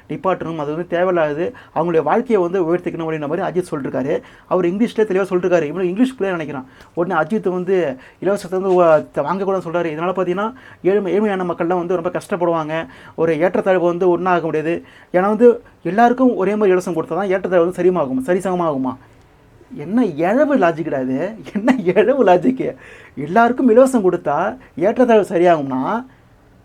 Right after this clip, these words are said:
எனக்கு ஒண்ணும் புரியல. அப்ப நீ என்ன பண்ணணும்? கல்வி இலவசமா கொடுக்கணும். உடனே அவன் சொல்றான், "கல்வி ஏற்கனவே இலவசம் தாங்க. க-, கவர்மெண்ட் ஸ்கூல்ல பார்த்தீங்கன்னா, ஆ, ஷு-, செருப்பு தராங்க, முட்டை தராங்க, சட்டை தராங்க, எல்லாமே இலவசம் தாங்க" அப்படின்னு சொல்றான். ஓகேடா, உன் வீட்டு புள்ளைய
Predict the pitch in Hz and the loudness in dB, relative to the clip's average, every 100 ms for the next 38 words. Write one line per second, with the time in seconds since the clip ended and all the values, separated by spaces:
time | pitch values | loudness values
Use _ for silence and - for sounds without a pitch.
0 | - 196 220 262 - 240 285 202 131 - | -6 -2 2 2 0 -2 0 0 -2 -4
1 | _ _ _ _ 170 175 185 185 262 226 | _ _ _ _ -4 -2 0 2 2 2
2 | 208 220 220 - 180 240 277 294 208 196 | 0 -2 -4 -4 0 2 2 2 2 0
3 | 185 185 156 147 143 170 220 180 185 185 | -2 -6 -6 -6 -4 -2 -2 -2 -2 -2
4 | 143 - - - - 240 294 254 233 240 | -4 -12 -20 -12 -4 -2 4 6 6 4
5 | 233 254 220 175 147 143 135 - - - | 2 0 -2 -4 -4 -6 -8 -12 -20 -4
6 | 165 156 175 247 254 185 170 170 190 233 | -2 0 2 2 2 0 0 -2 -2 -4
7 | 226 - - 165 160 151 190 170 190 233 | -6 -10 -6 -2 -2 -2 -2 0 -2 0
8 | 220 208 220 220 226 196 180 226 214 214 | 0 2 2 2 -2 -2 -2 0 2 2
9 | 214 220 220 - - 175 220 220 208 214 | 0 -4 -6 -14 -8 -2 0 0 0 0
10 | 185 233 214 220 202 175 156 160 165 139 | 0 2 0 -2 -4 -4 -4 -4 -6 -6
11 | 127 - - - - - 180 190 175 131 | -6 -10 -20 -20 -14 -8 -6 -2 -2 0
12 | 156 196 - - - 131 165 151 190 - | -4 -6 -12 -20 -16 -4 -2 0 0 0
13 | 180 180 175 180 156 143 175 | -2 -2 -2 0 0 0 -2